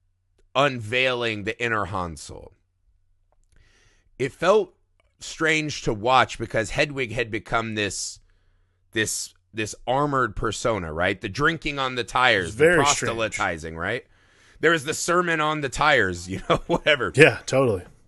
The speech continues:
Speaker 1: And, and so for Hedwig to abandon that, to become whatever is left of Hansel, to see the partner, uh, you know, Bret Michaels, you know, kinda unveil from the rent hoodie and the, you know,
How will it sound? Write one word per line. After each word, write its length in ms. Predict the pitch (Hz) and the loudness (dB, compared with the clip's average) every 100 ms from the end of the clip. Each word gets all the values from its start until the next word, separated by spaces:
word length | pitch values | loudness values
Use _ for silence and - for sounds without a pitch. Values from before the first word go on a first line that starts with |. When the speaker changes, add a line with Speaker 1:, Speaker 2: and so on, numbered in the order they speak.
| _ - - | _ -20 -14
Speaker 1:
And, 200 | 131 139 - | -10 -10 -6
and 200 | 139 131 | -6 -6
so 260 | - 139 131 | -8 -6 -6
for 240 | - 131 | -6 -6
Hedwig 460 | - 165 151 143 110 | -2 -4 -2 -6 -6
to 180 | - 123 | -4 -4
abandon 500 | 101 117 151 123 98 | 0 2 2 0 -2
that, 320 | 87 85 87 _ _ _ - - - - | -4 -4 -8 _ _ _ -20 -20 -20 -12
to 120 | 135 | -6
become 600 | 127 117 135 123 113 107 - _ _ _ _ _ _ - | -4 2 4 4 2 -2 -8 _ _ _ _ _ _ -6
whatever 440 | 113 127 165 165 | 2 4 6 4
is 160 | 127 104 | 2 0
left 240 | 107 98 | -2 -2
of 120 | 98 82 | -4 -6
Hansel, 600 | 92 85 76 - - - - _ _ - | -4 -4 -8 -14 -18 -20 -20 _ _ -16
to 100 | - | -12
see 240 | - 151 | -6 -4
the 120 | 143 120 | -4 -6
partner, 760 | - 190 202 131 117 113 117 - | 0 2 2 2 2 2 0 -2
uh, 220 | 113 110 110 | -2 0 0
you 140 | 107 | -2
know, 180 | 107 101 | -2 -2
Bret 280 | 90 131 113 | 0 0 2
Michaels, 720 | 127 131 104 90 82 - - _ _ _ _ _ _ _ _ - - _ _ _ _ _ _ _ _ _ _ _ - | 0 0 0 -8 -8 -12 -18 _ _ _ _ _ _ _ _ -20 -20 _ _ _ _ _ _ _ _ _ _ _ -8
you 100 | 127 | 0
know, 180 | 120 | 0
kinda 360 | 117 170 156 147 160 | 2 2 2 2 0
unveil 800 | 175 165 135 147 151 123 98 101 | -2 -2 -6 -2 0 0 -2 -4
from 220 | - 127 | -6 -4
the 80 | 120 | -2
rent 320 | 101 143 - | 4 2 2
hoodie 360 | 120 127 120 117 | 0 2 4 4
and 140 | 110 | 4
the, 220 | 104 104 110 | 4 4 2
you 80 | 104 | -2
know, 360 | 98 92 87 | 0 0 -4